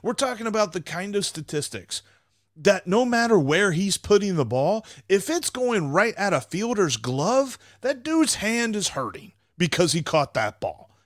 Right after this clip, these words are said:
because he hit the thing with such force. I, I, I love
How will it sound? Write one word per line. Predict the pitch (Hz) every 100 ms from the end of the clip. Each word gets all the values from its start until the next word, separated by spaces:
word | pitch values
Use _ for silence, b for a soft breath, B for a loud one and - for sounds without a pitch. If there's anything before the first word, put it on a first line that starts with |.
| -
because | 165 190 180
he |
hit | 147 175 277 - _
the | 113
thing | 101 127 110 98
with | 92
such | - - 262 240 - -
force. | - - - 220 320 220 - - B B B -
I, | 190 160 170
I, | 170
I |
love | 170 151 196 247 240 190